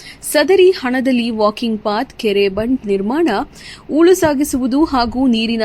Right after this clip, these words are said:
ಸಾಮರ್ಥ್ಯ ಮೂರು ಪಟ್ಟು ಹಿಡಿಯಲು ಯೋಜನೆ ರೂಪಿಸಲಾಗಿದೆ ಎಂದರು. ಇದರ ಬಗ್ಗೆ ನೀರಿನ ತಜ್ಞರ ಮೂಲಕ ಚರ್ಚೆ ಮಾಡಲಾಗಿದೆ ಎಂದರು. ನಗರಕ್ಕೆ ನೀರು ಸರಬರಾಜು ಮಾಡುತ್ತಿರುವ ಭಕ್ತರಹಳ್ಳಿ ಅರಸನ ಕೆರೆಯಲ್ಲಿ ಕೇವಲ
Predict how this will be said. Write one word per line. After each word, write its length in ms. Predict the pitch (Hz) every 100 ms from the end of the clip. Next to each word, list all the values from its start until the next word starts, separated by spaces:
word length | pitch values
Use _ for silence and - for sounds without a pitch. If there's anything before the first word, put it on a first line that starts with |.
| 240
ಸಾಮರ್ಥ್ಯ 600 | - 208 214 214 - 214
ಮೂರು 300 | 208 202 208
ಪಟ್ಟು 460 | 214 233 - 247
ಹಿಡಿಯಲು 540 | 311 240 208 220 214 247
ಯೋಜನೆ 500 | 202 202 214 202 208
ರೂಪಿಸಲಾಗಿದೆ 720 | 185 180 202 196 175 202 285
ಎಂದರು. 400 | 349 349 220 302 - - - - 262
ಇದರ 200 | 285 403 427
ಬಗ್ಗೆ 300 | 381 311 330
ನೀರಿನ 360 | 277 277 269 247
ತಜ್ಞರ 420 | 247 240 214 226 214
ಮೂಲಕ 400 | 202 302 427 254 277
ಚರ್ಚೆ 400 | - 226 - 208
ಮಾಡಲಾಗಿದೆ 600 | 190 190 254 320 320 349
ಎಂದರು. 600 | 349 320 240 247 - - - _ - - - -
ನಗರಕ್ಕೆ 540 | 254 294 466 427 349 359
ನೀರು 280 | 294 294 285
ಸರಬರಾಜು 640 | 285 247 240 226 226 226
ಮಾಡುತ್ತಿರುವ 640 | 214 180 190 - 339 349 233
ಭಕ್ತರಹಳ್ಳಿ 720 | 220 208 - 214 208 190 190
ಅರಸನ 420 | 302 226 202 196 180
ಕೆರೆಯಲ್ಲಿ 580 | 185 190 247 381 226 320 - - -
ಕೇವಲ 380 | - 370 453